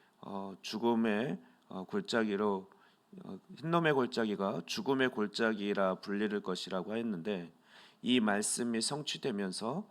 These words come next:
이곳은 유다의, 유다가 자살하기 전에 이미 아마 피의 밭이라고 불렀을 수도 있습니다. 그러나 이 구절은 사실 스가랴 십일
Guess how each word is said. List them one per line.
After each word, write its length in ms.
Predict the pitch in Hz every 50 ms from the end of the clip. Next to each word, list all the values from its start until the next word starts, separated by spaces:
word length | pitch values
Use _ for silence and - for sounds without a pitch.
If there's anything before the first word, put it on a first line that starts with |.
| _ - - - - - _ _
이곳은 600 | - - 113 113 110 - - 117 113 127 170 202 - - - - - _ _ -
유다의, 840 | - 113 - 120 117 120 117 113 113 110 107 101 92 85 80 76 69 - _ _ _ _ _ _ _ - _ _ - - -
유다가 360 | - 117 117 127 123 131 123
자살하기 920 | 120 - 120 120 156 156 139 143 139 120 113 127 123 117 110 95 85 82 -
전에 440 | - - 104 98 107 107 98 82 78
이미 480 | 87 110 110 98 107 117 135 175 202 - - - - - - _ _ _
아마 280 | - - 92 95 95 95
피의 380 | - - - 156 165 160 151 -
밭이라고 800 | 113 104 92 - - _ _ _ - - - 110 104 95 87 98
불렀을 420 | - - 107 107 110 110 - 107
수도 240 | 104 - - - 92
있습니다. 500 | 92 90 - - 113 104 92 85 - - - - _ _ _ _ _ _ _ - - - - - - - _ _ _
그러나 320 | - 135 156 151 156 147
이 160 | 139 131 143
구절은 680 | - 160 151 160 156 139 156 170 165 135 107 90 82 - - _ _ _ _ _ _
사실 280 | - - 143 - 151 147
스가랴 680 | - - - - 175 180 185 190 180 170 165 156 156
십일 400 | 151 - - 165 180 175 175 170